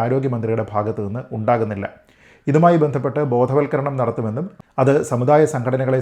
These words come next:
സമീപിച്ചിട്ടാണെങ്കിലും സാംസ്കാരിക സംഘടനകളെ സമീപിച്ചിട്ടാണെങ്കിലും ഒക്കെ തന്നെ ബോധവൽക്കരണം നടത്തും എന്ന് പറയുന്നുണ്ട്. പക്ഷേ ആ ബോധവൽക്കരണത്തിൻ്റെ ഇഫക്റ്റീവ്നെസ് എത്രയാണ് എന്നതിനെക്കുറിച്ച് മെഷർ ചെയ്യുന്നതിനോ അതിനെക്കുറിച്ചിട്ടുള്ള എന്തെങ്കിലും ആധികാരികമായിട്ടുള്ള കണക്കുകൾ പുറത്തുവിടുന്നതിനോ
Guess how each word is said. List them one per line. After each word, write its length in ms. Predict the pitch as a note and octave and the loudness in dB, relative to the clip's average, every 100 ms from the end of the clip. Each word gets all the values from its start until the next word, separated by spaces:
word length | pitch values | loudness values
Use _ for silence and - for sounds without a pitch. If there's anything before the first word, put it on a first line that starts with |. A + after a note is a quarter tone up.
| B2+ | -2
സമീപിച്ചിട്ടാണെങ്കിലും 760 | A#2 A#2+ - A#2+ A2 A2 B2+ F3 - | -4 -6 -6 -6 -6 -4 -4 -6 -6
സാംസ്കാരിക 540 | A2+ B2+ B2+ D3 D3 D3+ | -4 -4 0 0 2 -2
സംഘടനകളെ 480 | B2+ B2 B2 A#2+ B2 A#2+ - _ - | -4 -6 -4 -2 -4 -4 -10 _ -6
സമീപിച്ചിട്ടാണെങ്കിലും 800 | C3+ B2 B2+ C3+ C3 A#2+ A#2+ C3+ A#2+ | -2 0 0 0 -2 -2 -2 -2 -2
ഒക്കെ 180 | G2 D3+ | 0 0
തന്നെ 200 | C#3 G#2+ D3 - _ B2+ | 0 -4 -8 -12 _ 4
ബോധവൽക്കരണം 640 | C3 D#3 E3 E3 D#3 D#3 | 4 6 2 2 -2 -2
നടത്തും 280 | C3+ A#2 C3 B2 | -2 -2 -4 -4
എന്ന് 120 | A#2+ A#2+ | -6 -2
പറയുന്നുണ്ട്. 440 | A2+ A#2 G#2 G2 E3+ | -2 -2 -4 -8 -8
പക്ഷേ 200 | C#3 - B2 | -8 -6 -4
ആ 40 | A#2 | -2
ബോധവൽക്കരണത്തിൻ്റെ 800 | A2+ B2 C#3 C3 B2+ B2+ B2+ C3 C3+ - _ _ C#3 | -2 -2 -2 -2 -4 -4 -4 -4 -6 -10 _ _ -2
ഇഫക്റ്റീവ്നെസ് 520 | C3 F3 F#3+ E3+ D#3+ B2 | 0 2 2 0 0 -2
എത്രയാണ് 420 | C3+ B2+ A#2+ B2 - | 0 2 2 -2 -4
എന്നതിനെക്കുറിച്ച് 580 | A#2 B2 A#2+ A#2+ A#2 B2+ G#2+ | -4 -2 -4 -6 -6 -6 -6
മെഷർ 240 | - D3 | -2 0
ചെയ്യുന്നതിനോ 400 | C#3+ G#2+ G#2+ C3+ - - _ C3+ | 0 -2 -4 -6 -8 -14 _ 0
അതിനെക്കുറിച്ചിട്ടുള്ള 640 | C3+ F3+ E3 C3 - A#2 A#2+ | 2 2 0 -2 -4 -4 -4
എന്തെങ്കിലും 340 | A2+ B2 B2+ A#2 | -4 -4 -2 -2
ആധികാരികമായിട്ടുള്ള 760 | A#2 B2 C#3 C3+ C3 B2+ A#2 A#2 A2+ | -2 0 0 0 0 -4 -4 -4 -2
കണക്കുകൾ 380 | A#2 A2+ B2+ A#2+ | -4 -4 -4 -2
പുറത്തുവിടുന്നതിനോ 640 | A#2 A#2 - A2+ G#2 G#2 C#3+ | -2 -2 -2 -4 -4 -6 -6